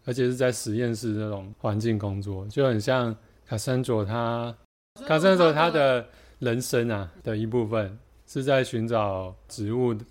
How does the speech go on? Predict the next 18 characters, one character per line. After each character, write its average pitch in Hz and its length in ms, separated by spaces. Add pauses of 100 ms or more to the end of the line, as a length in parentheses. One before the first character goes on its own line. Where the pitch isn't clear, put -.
(120)
跟 120 380 (380)
药 127 160
物 120 80
之 110 140
间 107 120
的 104 120
关 95 260
系。 - 180
想 110 220
要 127 200
推 123 240
荐 127 200
这 123 100
本 110 180
书 117 160
的 110 60
原 107 300
因， 110 140